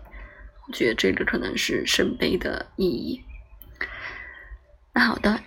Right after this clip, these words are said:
上周的塔罗周，周记就分享到这里，我一会儿就要去抽本周的塔罗喽。拜拜！也祝大家五一小长假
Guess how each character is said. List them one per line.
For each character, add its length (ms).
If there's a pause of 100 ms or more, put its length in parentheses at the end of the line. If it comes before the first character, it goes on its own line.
(140)
上 360
周 240
的 180
塔 180
罗 160
周， 160 (360)
周 200
记 220
就 260
分 200
享 220
到 160
这 180
里， 240 (640)
我 140
一 80
会 160
儿 120
就 120
要 140
去 340
抽 400 (120)
本 200
周 220
的 160
塔 240
罗 220
喽。 280 (960)
拜 120
拜！ 320 (720)
也 100
祝 160
大 140
家 420 (160)
五 140
一 500
小 220
长 240
假 400